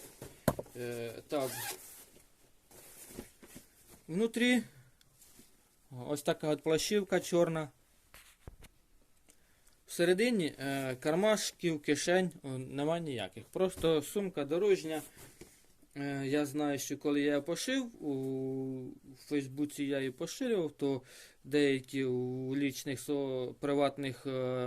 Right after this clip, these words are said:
листах так писали, що доволі цікава робота, доволі така, е,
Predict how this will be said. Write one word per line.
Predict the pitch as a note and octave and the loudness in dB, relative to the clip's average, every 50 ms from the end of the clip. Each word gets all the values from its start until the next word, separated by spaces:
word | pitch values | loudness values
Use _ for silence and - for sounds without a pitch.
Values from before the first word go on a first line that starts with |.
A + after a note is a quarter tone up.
| B2 B2+ B2+ | -2 -2 -2
листах | C3 D3 C#3+ - - A3+ A#3 A#3 - | -2 -4 -4 -4 -2 -2 -2 -2 -2
так | - - D#3 D3+ - | 0 0 0 0 0
писали, | - D3 - - F#3 F3+ E3 D3+ C#3 | -6 -6 -2 2 2 4 4 4 2
що | C3 - - D3 C#3 C#3+ - _ - - - - - - - - - - - - - - - - - | 0 0 0 0 0 0 -4 _ -20 -20 -20 -20 -20 -20 -20 -20 -20 -20 -20 -20 -20 -20 -20 -10 0
доволі | D3 E3+ F#3+ G#3 G3 F3+ | 4 6 8 8 8 6
цікава | F3+ - F#3+ F3 - F#3+ F#3 F3+ F#3+ | 4 2 -4 0 4 2 4 4 6
робота, | F#3+ G3 G3 G3 A#3 B3+ - - F3 | 4 4 4 4 2 -2 0 0 -2
доволі | D#3 C#3+ C3+ C3 C#3+ C#3+ D3 D#3+ E3 D#3+ D3+ D3+ | -4 -4 -6 0 2 2 4 4 4 4 4 4
така, | D3 D3+ C#3+ C#3+ - D3 C#3+ | 2 0 -4 0 0 0 0
е, | C#3+ - C#3+ C#3 C3+ C3+ C3 C3 C3 C3 C3 C3 | 0 0 -2 -2 0 0 0 0 0 -2 -2 -4